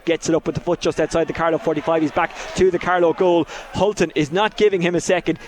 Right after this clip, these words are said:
He does get the pass away, Coleman. He moved it to Mike Donovan. Mike Donovan has to go backwards. This is good from Carlow. Limerick have the football, but all Limerick can do is get up to the forty-five, then go backwards again.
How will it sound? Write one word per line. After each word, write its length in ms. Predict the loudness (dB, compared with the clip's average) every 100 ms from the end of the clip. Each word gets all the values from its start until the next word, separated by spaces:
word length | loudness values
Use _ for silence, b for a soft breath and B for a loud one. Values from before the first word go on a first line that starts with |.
| B
He 140 | 0
does 240 | 2 0
get 120 | 0 -4
the 80 |
pass 240 | -2 -2 0
away, 220 | 0 0
Coleman. 320 | 0 -2 -2 -8 B -6
He 100 | 0
moved 220 | 0 0
it 80 | -4
to 80 |
Mike 220 | -2 -2 -2
Donovan. 280 | -2 -2
Mike 240 | -4 -6 -2
Donovan 280 | -2 0 -4 B B
has 180 | -4 -4
to 80 | 0
go 120 | 0
backwards. 400 | 0 -2 -2 -2
This 200 | 0 0
is 140 | 0
good 180 | 0 -2
from 200 | -2 -6
Carlow. 280 | -2 0 2
Limerick 300 | 0 0 0
have 140 | -2
the 80 | -2
football, 400 | -2 0 0 0 B B B B
but 120 | 2
all 160 | 2 2
Limerick 240 | 0 0
can 100 | 0
do 180 | 2 2
is 100 | 2
get 120 | 0
up 80 | -2
to 80 | -4
the 60 |
forty-five, 580 | -2 -2 0 0 0 -2 -4
then 140 | 0
go 80 | 0
backwards 420 | 0 -2 0 0
again. 300 | 0 -4 -6